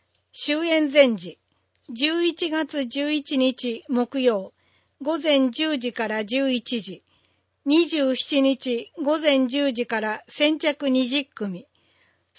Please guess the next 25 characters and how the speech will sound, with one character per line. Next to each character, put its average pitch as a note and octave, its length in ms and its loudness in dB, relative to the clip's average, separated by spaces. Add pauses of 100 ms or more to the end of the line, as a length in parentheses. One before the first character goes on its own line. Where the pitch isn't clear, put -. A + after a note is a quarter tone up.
(140)
健 D#4+ 140 0
や E4 140 4
か D#4 160 0
広 C4+ 320 2
場 G3+ 140 -6
教 C4 280 6
文。 F#3+ 320 -10 (540)
磯 D4+ 320 -2
島 D#4 340 -2
北 - 280 -4
町。 G#3 420 -8 (440)
電 B3 320 0
話、 A3+ 240 -4 (460)
零 D4 320 2
五 D4 340 2
零 G#3 400 -4 (140)
七 C#4 300 2
一 E4 340 0
零 B3+ 240 8
二 B3 300 0
の G3+ 380 -8
三 D#4 480 0
一 D#4+ 260 -2
七 A3+ 320 -2
一。 G#3+ 400 -10